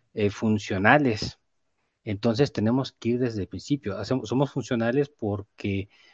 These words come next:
hacemos prácticamente, aunque tengamos nuestra inteligencia, aunque tengamos nue-, nue-, nuestras, nuestras maneras de conducirnos, pues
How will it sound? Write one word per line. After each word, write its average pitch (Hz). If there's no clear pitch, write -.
hacemos 113
prácticamente, 123
aunque 107
tengamos 120
nuestra 101
inteligencia, 156
aunque 104
tengamos 110
nue-, 98
nue-, 101
nuestras, 98
nuestras 98
maneras 107
de 95
conducirnos, 104
pues 110